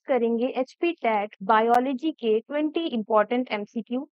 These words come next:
जो exam में जाने से पहले आपको पता होने ही चाहिए। इन एमसीक्यूज के साथ-साथ हम देखेंगे कि किस type के question जो हैं, एचपी टेट बायोलॉजी में आते हैं और साथ ही साथ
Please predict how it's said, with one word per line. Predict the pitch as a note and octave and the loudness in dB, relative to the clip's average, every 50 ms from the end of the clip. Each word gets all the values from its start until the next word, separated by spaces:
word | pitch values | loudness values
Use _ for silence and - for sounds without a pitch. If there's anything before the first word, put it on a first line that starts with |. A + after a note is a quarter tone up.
| _ _ _ _ _ _ _ - | _ _ _ _ _ _ _ -10
जो | A#3+ C#4 | -8 -4
exam | - B3 B3+ A3 A3 C#4+ D4 D#4 E4 | -2 -2 -2 -2 0 0 0 0 0
में | F4 F4 E4 A#3 | 0 0 0 0
जाने | B3 A3+ A3 A3+ C4+ | 0 0 0 -2 -2
से | - - C4+ | -4 -4 -4
पहले | A#3+ A#3 A3 G#3 G#3+ A3 | -2 -2 -2 -2 -2 -2
आपको | G#3+ G3+ G3 _ - A3 | -2 -2 -4 _ -6 -4
पता | G#3 A3 G3+ - A3 A3+ | -4 -4 -2 -2 -2 -2
होने | C#4 C#4 A#3+ A#3 A3+ A#3 | -2 -2 -2 -2 -2 -2
ही | C4 C4 B3+ A3+ | 0 0 -2 -2
चाहिए। | - G#3+ G3 F#3+ F#3+ F#3+ A3 C#4 - _ _ _ _ _ _ _ _ _ _ _ _ _ _ _ - | -2 -4 -6 -6 -6 -8 -8 -10 -12 _ _ _ _ _ _ _ _ _ _ _ _ _ _ _ -4
इन | - F4 F#4+ | 0 2 2
एमसीक्यूज | F#4 F4+ F4+ - F#4+ F4+ - G4 G4+ - | 2 2 0 0 -2 -2 -2 -2 -2 -2
के | - F#4+ | -2 -4
साथ-साथ | - - D4+ C4 C4 B3 - D4 D4 C#4+ - | 0 0 2 2 2 0 0 -2 -2 -2 -4
हम | C#4+ D4 C#4+ C4+ | -6 -6 -4 -2
देखेंगे | A#3+ B3+ B3+ - C#4 D4+ C#4+ C#4 | 0 -2 -2 -2 -2 -4 -2 -2
कि | C4+ D4+ | -4 -4
किस | D4 - F4 E4+ _ _ | -4 -4 -6 -6 _ _
type | - D#4+ D#4 F4 F4+ _ - | -2 0 0 -2 -4 _ -6
के | E4+ - | -4 -2
question | - A#3+ A#3 - - C4+ C4+ C4 | -2 -2 -2 -2 -2 -2 -2 0
जो | A#3 B3 A#3 G#3+ | 0 0 -2 -2
हैं, | G#3+ A3+ G#3+ G3+ A3 B3+ _ _ _ _ _ _ _ _ _ _ _ - C4+ | -2 -4 -6 -6 -8 -10 _ _ _ _ _ _ _ _ _ _ _ -6 -6
एचपी | C#4+ C#4 _ _ - F4+ E4+ | -6 -6 _ _ -2 -2 -2
टेट | - - D4 B3+ A#3+ A3+ B3+ - _ _ _ - | 0 0 2 2 2 0 -2 -6 _ _ _ -2
बायोलॉजी | A3 A3+ A3+ A3+ A3+ A3+ A3+ A#3 G#3+ C4 C#4+ | 0 2 2 2 2 0 -2 -4 -6 -4 -4
में | C#4 D4 D4 | -4 -2 0
आते | - G#3+ G3+ G3 - A#3 B3+ | 0 0 0 0 0 -2 0
हैं | B3+ C4 D4+ F4 _ _ _ _ _ _ _ _ _ - - | 0 -2 -8 -10 _ _ _ _ _ _ _ _ _ -4 -4
और | C4+ | 0
साथ | B3+ F4 E4 E4+ | 2 4 2 4
ही | E4+ F#4+ F#4+ | 2 0 -2
साथ | - - C#4+ C4+ | 0 2 2 2